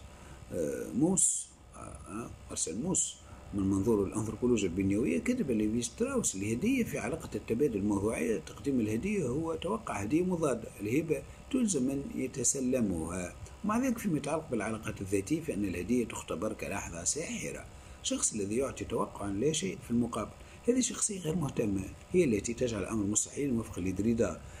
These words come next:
لأنه بمجرد الاعتراف بها كهدية، بمجرد أن تولد الامتنان، وبالتالي فهي دين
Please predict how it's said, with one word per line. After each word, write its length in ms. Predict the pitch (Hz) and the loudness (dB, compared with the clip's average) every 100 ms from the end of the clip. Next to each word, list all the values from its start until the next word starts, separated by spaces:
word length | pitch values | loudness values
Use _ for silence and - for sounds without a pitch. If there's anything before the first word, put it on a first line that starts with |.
| - - | -6 2
لأنه 400 | 185 214 190 131 | 2 4 2 2
بمجرد 540 | 117 120 113 151 120 | 4 4 4 2 0
الاعتراف 500 | 107 117 113 131 117 101 | -2 -2 0 0 -2 -2
بها 120 | 107 | -2
كهدية، 480 | 98 92 92 139 165 | -2 -2 2 4 4
بمجرد 420 | 139 104 110 117 | 6 4 4 0
أن 180 | - 127 | 0 2
تولد 300 | 180 143 92 - - - - | 4 4 4 0 -14 -18 -4
الامتنان، 680 | 98 - 104 - 113 131 156 | -2 0 0 2 2 4 4
وبالتالي 500 | 123 101 104 120 104 | 4 2 2 2 4
فهي 400 | - 123 120 120 - - | 2 2 4 2 -2 -6
دين 580 | 87 92 165 139 92 | -4 2 4 4 2